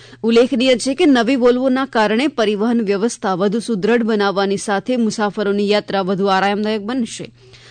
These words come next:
આ નવી Volvo બસ અદ્યતન સુવિધા ધરાવે છે. આ પ્રસંગે મંત્રી હર્ષ સંઘવી, કુંવરજી બાવળિયા, ભાનુબેન બાબરિયા સહિત અનેક મહાનુભાવો ઉપસ્થિત રહ્યા હતા.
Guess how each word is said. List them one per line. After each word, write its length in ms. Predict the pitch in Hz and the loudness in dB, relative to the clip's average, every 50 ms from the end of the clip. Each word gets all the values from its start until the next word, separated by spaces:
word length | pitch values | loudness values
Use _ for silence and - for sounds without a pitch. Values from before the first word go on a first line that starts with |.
| - - - | -20 -10 -4
આ 120 | - 220 233 | 0 2 2
નવી 240 | 240 247 214 277 | 2 2 2 0
Volvo 340 | 294 262 302 294 277 294 302 | 0 2 2 2 2 0 0
બસ 300 | 240 220 226 240 233 - - - | 0 2 0 0 0 -4 -6 -4
અદ્યતન 400 | 208 208 165 240 233 233 247 254 | -2 2 2 2 4 4 2 0
સુવિધા 440 | - - 226 190 208 190 214 208 196 | 0 -2 -4 -4 -4 -2 0 -2 0
ધરાવે 400 | 202 208 202 196 190 190 208 214 | 0 0 0 0 0 0 -2 -4
છે. 240 | - - 294 427 - - - - - - - | -4 -6 -8 -10 -10 -12 -20 -20 -20 -10 -2
આ 120 | 190 220 226 | 0 0 0
પ્રસંગે 560 | 202 220 226 - 254 233 226 196 226 240 254 | 0 -2 -4 -2 0 0 0 2 2 2 4
મંત્રી 420 | 247 226 214 208 - 202 214 185 | 4 2 2 0 0 -2 -4 -4
હર્ષ 260 | 185 220 196 208 - | -2 -4 -4 -4 -2
સંઘવી, 360 | - 208 202 196 180 202 240 254 | -2 -2 -2 0 0 -2 -4 -4
કુંવરજી 460 | - - 214 196 196 196 165 190 208 | -2 0 0 2 2 0 0 -4 -2
બાવળિયા, 480 | 175 190 190 196 190 214 202 226 233 | 0 0 0 0 0 0 2 2 2
ભાનુબેન 480 | 240 196 214 185 185 190 175 185 185 190 | 2 0 -2 0 0 -2 -2 -2 -2 -2
બાબરિયા 420 | 185 214 226 233 233 247 214 208 214 | 0 0 0 2 2 2 2 0 0
સહિત 280 | 226 - 208 196 196 - - | -2 -4 -4 -4 -4 -4 -2
અનેક 280 | 403 226 240 254 - 247 | -2 -2 0 -2 -2 -4
મહાનુભાવો 540 | 214 214 214 202 196 196 180 180 214 214 | -4 -2 -2 -2 -2 -2 -2 -2 -2 -2
ઉપસ્થિત 500 | 196 - 202 - 220 220 - - 208 - | -2 -4 -4 -4 -6 -8 -6 -12 -14 -10
રહ્યા 320 | - 196 202 190 180 165 131 | -8 -8 -6 -6 -6 -6 -8
હતા. 260 | 123 - - - - | -10 -12 -18 -20 -20